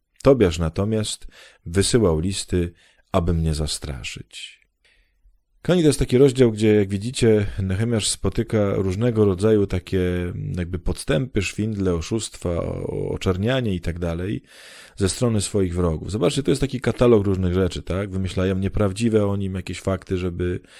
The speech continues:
szkalować jego imię. Grożą mu, że go zabiją, próbują po dobroci. Jakby różne działania robi, można powiedzieć, szatan, tak? W tym wypadku posługując się oczywiście różnego rodzaju złymi ludźmi,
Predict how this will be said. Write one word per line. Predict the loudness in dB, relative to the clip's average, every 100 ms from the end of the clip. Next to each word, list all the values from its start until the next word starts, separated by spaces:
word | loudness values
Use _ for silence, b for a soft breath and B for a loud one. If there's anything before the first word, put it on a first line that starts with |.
| B B B
szkalować | -4 0 2 0 -2
jego | -4 -2
imię. | -4 -4 -4 -4
Grożą | 0 4 4 4 0
mu, | -2 -4
że | -4 -2
go | -2
zabiją, | -2 -4 -6 -6 -6 -8 -10
próbują | -10 -4 -2 -2 -4
po | -2
dobroci. | 0 2 4 2 0 -8 -10 _ _ _ _ _ _ _ _ _ _ -14 -6
Jakby | 2
różne | 4 4 2 0 0
działania | 0 2 0 0
robi, | -2 -4 -6 -8 B B B B B -14 -2
można | 2 2
powiedzieć, | 2 -2 -2 -2
szatan, | -2 2 0 -2
tak? | -4 -6 -4
W |
tym | -6
wypadku | -2 -2 -4
posługując | -6 -4 -2 0 0 -2
się | -4
oczywiście | -6 -10 -6 -4
różnego | -4 -4 -4 -4
rodzaju | -2 -2 -2
złymi | -2 -2
ludźmi, | -2 -4 -4 -6 -8